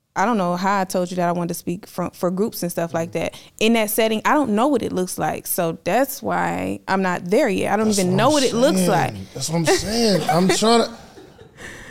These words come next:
Speaker 2: my, my point in all this is to share with you, like, um,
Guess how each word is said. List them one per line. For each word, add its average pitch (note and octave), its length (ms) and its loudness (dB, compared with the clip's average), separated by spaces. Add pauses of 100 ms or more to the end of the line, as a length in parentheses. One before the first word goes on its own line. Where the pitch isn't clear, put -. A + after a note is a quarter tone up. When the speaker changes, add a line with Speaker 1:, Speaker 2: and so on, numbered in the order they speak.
(300)
Speaker 2:
my, F3 180 4 (140)
my D#3+ 180 4
point A3 400 2
in F#3+ 100 4
all D#3 220 4
this C#3+ 380 2
is D3 500 2 (140)
to - 180 0
share E3+ 360 4
with D3 220 2
you, B2+ 160 2
like, A2+ 420 0
um, G#2 560 -4